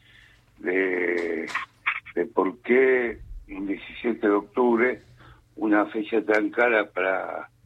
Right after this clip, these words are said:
por lo menos para, para los peronistas, para los que abrazamos un proyecto nacional y popular, eh,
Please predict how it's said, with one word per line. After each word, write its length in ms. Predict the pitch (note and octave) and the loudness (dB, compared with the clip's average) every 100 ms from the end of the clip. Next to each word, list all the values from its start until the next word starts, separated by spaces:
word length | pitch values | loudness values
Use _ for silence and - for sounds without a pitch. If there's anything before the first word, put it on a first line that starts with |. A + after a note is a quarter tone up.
| - _ - | -20 _ -8
por 120 | E2 | -4
lo 60 | F#2+ | -2
menos 220 | A#2+ G#2+ | -2 0
para, 520 | F#2 F#2 E2+ E2 D#2 - | 2 2 2 -4 -10 -8
para 200 | E2 D#2+ | -6 -6
los 160 | E2 | -8
peronistas, 680 | F2+ F#2 B2+ C#3 A2+ - G2+ | -4 0 2 2 0 -4 -6
para 140 | F2 | -4
los 160 | F2 E2 | -4 -4
que 80 | E2 | -2
abrazamos 640 | E2+ F2+ - G#2 F#2 E2 | -2 -4 -2 -2 -2 -8
un 100 | F2 | -10
proyecto 460 | F#2 - G#2+ - F#2+ | -8 -6 -6 -4 -4
nacional 420 | F#2 - G#2 G#2+ | -4 -2 0 0
y 60 | |
popular, 600 | G#2 - G#2 A2 A2+ A#2+ - _ - - - - _ _ | -2 -4 0 4 4 2 -4 _ -20 -20 -20 -20 _ _
eh, 760 | - G#2 F#2+ F2+ F2 E2+ D#2 | 2 2 2 -2 -4 -6 -10